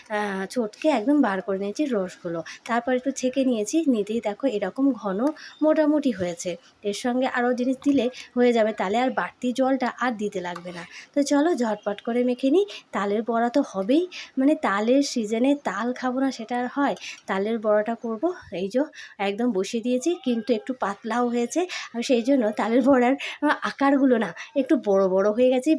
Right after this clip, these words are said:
বড়া টাইপের হয়ে গেছে, একদম গোল গোল মতো নিরেট সেটা হয়নি। যাই হোক, আর করেছি তালের লুচি।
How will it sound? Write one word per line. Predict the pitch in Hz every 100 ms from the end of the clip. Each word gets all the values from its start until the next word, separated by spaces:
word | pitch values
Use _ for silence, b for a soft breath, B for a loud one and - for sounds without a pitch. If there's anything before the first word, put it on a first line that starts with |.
| 240
বড়া | 240 208 190
টাইপের | 190 185 185 180
হয়ে | 202 180
গেছে, | 175 175 180 B B
একদম | 190 196 262 269
গোল | 240 226 202
গোল | 208 202
মতো | 226 302
নিরেট | 294 285 269 269
সেটা | - 285 269 196
হয়নি। | 185 175 170 180 B B
যাই | 262 254 262
হোক, | 339 -
আর | 214 226
করেছি | 226 226 339
তালের | 285 208 247 320
লুচি। | 214 190 185